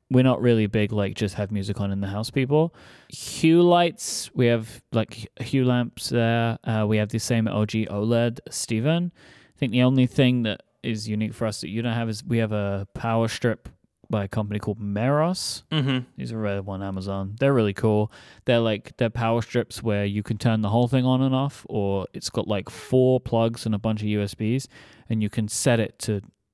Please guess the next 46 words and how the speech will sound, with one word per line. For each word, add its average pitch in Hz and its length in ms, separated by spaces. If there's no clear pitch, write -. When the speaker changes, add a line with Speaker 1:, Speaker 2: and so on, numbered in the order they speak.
Speaker 1:
turn 113 320
each 110 240
one 110 180
of 104 60
them 98 140
on 101 160
and 101 120
off - 360
whenever 113 360
you 104 160
want 104 340
and 113 160
on 104 120
a 95 40
schedule, 104 400
and 98 80
it's 98 180
all 107 220
in 98 100
HomeKit. 98 460
I - 80
really 107 260
like 95 280
that, 80 220
actually. 82 500
It's - 80
very 104 260
easy 101 240
to - 220
automate 107 480
it 101 120
and - 80
stuff - 220
like 101 160
that. 98 260
Yeah, - 140
Speaker 2:
Yeah. 107 240
Speaker 1:
it's 113 120
a 117 60
cool, 107 300
it's - 160
a 120 60
really 104 180
cool 95 160
product. - 480
That's, 113 220